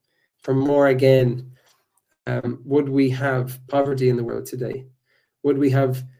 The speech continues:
the same destruction, the same gaps between those who have and don't have? Um,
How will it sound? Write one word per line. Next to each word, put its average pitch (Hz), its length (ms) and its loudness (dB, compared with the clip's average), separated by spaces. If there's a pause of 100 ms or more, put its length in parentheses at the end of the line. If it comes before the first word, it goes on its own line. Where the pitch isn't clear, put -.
(280)
the 135 100 0
same 147 720 2 (260)
destruction, 131 840 -4 (500)
the 131 80 -2
same 139 340 0
gaps 143 360 -2
between 135 340 0
those 131 240 4
who 127 80 0
have 127 300 -2
and 123 100 -6
don't 131 240 -2
have? 120 320 -12 (840)
Um, 113 160 -16